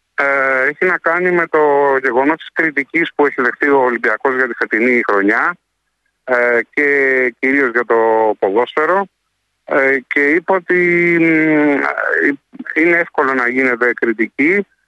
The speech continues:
Ε, εμείς έχουμε βάλει πάρα πολλά χρήματα, τα ανέλησε όλη την, ε, μ, οικονομική βοήθεια που προσφέρει όλα αυτά τα χρόνια στον Ολυμπιακό. Άλλωστε, μόλις χθες έγινε νέα αύξηση μετοχικού κεφαλαίου, την οποία θα καλύψει ο ίδιος με δεκαπέντε εκατομμύρια.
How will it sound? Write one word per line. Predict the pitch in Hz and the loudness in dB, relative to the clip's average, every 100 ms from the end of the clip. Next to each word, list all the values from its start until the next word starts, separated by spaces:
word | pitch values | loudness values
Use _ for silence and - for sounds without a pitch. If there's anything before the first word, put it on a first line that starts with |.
| _ _ | _ _
Ε, | 127 | 0
εμείς | 131 156 160 | 2 0 0
έχουμε | 160 170 | -2 0
βάλει | 147 156 151 | 2 0 0
πάρα | 151 151 | 0 0
πολλά | 131 120 - | 0 -2 -2
χρήματα, | 113 113 135 143 170 165 143 | -2 0 0 0 0 0 0
τα | 131 | -2
ανέλησε | 120 117 120 123 117 - | -2 -2 0 0 0 0
όλη | 117 120 | 2 2
την, | 113 110 104 - _ _ _ _ | 2 2 0 -2 _ _ _ _
ε, | 113 117 117 117 110 110 | -2 0 2 2 2 0
μ, | 107 110 107 110 107 107 113 | 0 -2 -2 -4 -2 0 -2
οικονομική | - 135 131 127 147 | -2 0 0 -2 0
βοήθεια | 139 139 143 | 0 0 -2
που | 135 - | -4 -4
προσφέρει | 131 - 147 135 | -4 -2 -2 0
όλα | 131 | -2
αυτά | - 127 | -2 -2
τα | 135 | 0
χρόνια | 131 123 | 0 -2
στον | - 123 | -2 0
Ολυμπιακό. | 120 120 117 131 | 0 0 0 0
Άλλωστε, | 135 131 - | 0 0 -2
μόλις | 131 127 - | -2 -2 -4
χθες | 131 - | -6 -2
έγινε | 127 120 | 0 2
νέα | 127 127 120 | 2 0 -2
αύξηση | - - | -4 -2
μετοχικού | 120 113 - 127 | -2 -2 -2 -2
κεφαλαίου, | 117 117 117 120 | 0 0 2 0
την | 113 | 0
οποία | 110 123 | -2 -2
θα | - | -2
καλύψει | 123 113 - | -2 -2 -2
ο | |
ίδιος | 113 110 | -2 0
με | 110 | 0
δεκαπέντε | 107 110 107 | 0 0 0
εκατομμύρια. | 101 101 92 113 143 190 | 0 0 0 2 2 0